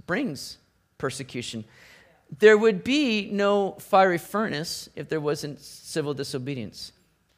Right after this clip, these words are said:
There would have been no lion's den if there wasn't civil disobedience. There would be no beatings against the apostles if there wasn't civil disobedience. It's your obedience to God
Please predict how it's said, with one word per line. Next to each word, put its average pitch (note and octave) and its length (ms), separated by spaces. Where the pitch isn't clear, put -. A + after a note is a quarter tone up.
There D3+ 120
would F3 120
have E3 60
been D#3+ 140
no D#3 140
lion's D3+ 380
den G#2+ 280
if C3 100
there C3+ 100
wasn't C3 280
civil C3 220
disobedience. A#2+ 760
There F#3+ 160
would F#3 180
be G3 120
no G#3 260
beatings F#3+ 680
against F3 360
the E3 80
apostles D#3+ 760
if D3 120
there D3 120
wasn't D3 320
civil C3 300
disobedience. A#2+ 800
It's - 380
your F3 340
obedience G#3+ 920
to F3 200
God E3+ 760